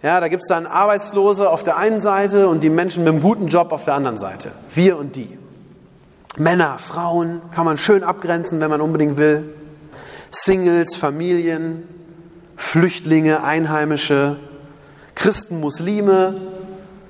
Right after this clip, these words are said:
Dortmunder und Schalker, was einem so einfällt. Also man kann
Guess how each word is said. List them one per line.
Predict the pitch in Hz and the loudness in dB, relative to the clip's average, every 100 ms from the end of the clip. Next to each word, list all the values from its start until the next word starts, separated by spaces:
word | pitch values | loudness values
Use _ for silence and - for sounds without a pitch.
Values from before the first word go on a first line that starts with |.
| - - - | -20 -20 0
Dortmunder | 151 120 123 131 127 | 2 2 0 -2 0
und | 123 | 0
Schalker, | - 196 185 185 185 170 175 - - - - - - - - - - - - - - - | 0 2 0 0 0 0 -2 -10 -20 -20 -20 -20 -20 -20 -20 -20 -20 -20 -20 -20 -20 -2
was | 127 160 | 0 2
einem | 175 | 0
so | 285 | 2
einfällt. | 262 - - - - - - - _ _ - | 0 -4 -10 -18 -20 -20 -20 -20 _ _ -10
Also | - 185 190 | -4 -2 0
man | 175 | -2
kann | - - 165 226 302 | -2 -4 -2 0 -2